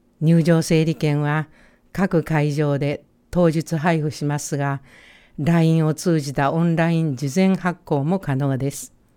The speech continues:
入場整理券の配布状況に応じて、当日の別時間枠あるいは後日の来場をお願いする場合があります。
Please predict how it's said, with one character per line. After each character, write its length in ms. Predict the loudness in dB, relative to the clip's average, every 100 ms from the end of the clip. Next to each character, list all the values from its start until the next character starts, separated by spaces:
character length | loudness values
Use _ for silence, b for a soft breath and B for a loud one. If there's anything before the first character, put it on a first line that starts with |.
| b b b b b b b b _ _ 0
入 260 | 4 6
場 200 | 6 6
整 220 | 4 4 4
理 140 | 2
券 200 | 2 0
の 140 | 0
配 240 | 0 0 0
布 120 | 0
状 220 | 2 2
況 240 | 2 0 0
に 140 | 0
応 200 | 0 -2
じ 160 | -2 -4
て、 280 | -2 -2 b b b b b b
当 220 | 2 4 6
日 260 | 2 0
の 320 | 0 2 -2 _ -14
別 440 | -2 0 0 0
時 140 | 0 0
間 280 | 2 2
枠 340 | 0 -2 -6 -8 -4
あ 100 | -2
る 140 | 0
い 140 | 0
は 260 | -2 -4 -6 B B B B
後 180 | 0 2
日 300 | 2 2 2
の 140 | 0
来 260 | 2 2 0
場 200 | 0 2
を 180 | 2 2
お 60 | 2
願 240 | 2 0
い 60 | -2
す 120 | -2
る 100 | -2
場 140 | 2 0
合 140 | 0
が 180 | -2 -2
あ 40 |
り 120 | -2
ま 160 | -2 -4
す。 240 | -6 -14